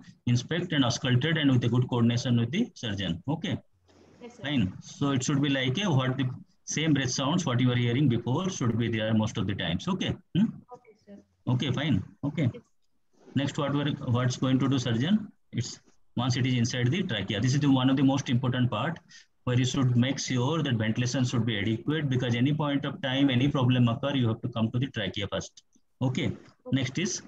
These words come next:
Speaker 1: you have to take out the bronchoscope out and mask ventilate. So
Speaker 2: Yes.
Speaker 1: this, this page is very, very important, and you should spend some thirty seconds to one minute time and make sure that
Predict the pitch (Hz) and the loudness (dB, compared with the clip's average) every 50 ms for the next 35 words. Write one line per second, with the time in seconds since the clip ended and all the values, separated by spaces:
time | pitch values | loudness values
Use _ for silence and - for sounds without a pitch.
0 | - _ _ - 135 123 123 139 123 120 107 - 113 104 110 131 202 226 - - | -20 _ _ -8 -6 -4 -4 -2 -4 -4 -2 -2 -2 -2 0 0 0 -2 -2 -2
1 | 117 110 104 - 117 - - - 107 101 95 85 85 95 - - 131 147 180 165 | -2 -2 -2 -2 -4 -4 -4 -4 -2 -2 0 0 0 0 -2 0 2 4 4 4
2 | - 214 104 101 98 - 98 92 - 92 82 - - - - _ _ - - _ | 4 2 0 0 0 0 0 0 0 0 -2 -4 -4 -8 -16 _ _ -20 -20 _
3 | _ _ _ _ - - 135 127 123 127 123 - - - - 147 - - 151 151 | _ _ _ _ -4 0 2 2 2 2 0 -2 0 0 0 0 0 0 0 2
4 | 147 143 131 117 117 123 123 139 139 135 131 123 - 120 120 - 151 170 202 220 | 2 4 4 4 4 2 2 2 2 2 2 2 2 0 -2 0 0 2 2 2
5 | 202 170 127 123 123 117 120 120 - 127 120 - - 127 127 139 147 139 - 127 | 2 0 -2 0 0 0 0 0 -2 -4 -4 -4 -6 -4 -2 -2 -2 -2 -2 -2
6 | 117 - 117 110 - 127 120 120 120 123 120 113 - 113 107 110 113 113 117 120 | -2 -2 -2 -4 -4 -4 -4 -4 -2 -2 -2 -2 0 0 0 0 2 2 2 2
7 | 120 113 117 - 110 135 151 165 165 - 113 107 117 123 - - 127 117 110 113 | 2 0 -2 -2 -2 -2 -2 -2 -2 0 0 0 0 0 -2 -4 -4 -2 -2 0
8 | 123 180 185 | -2 -2 -4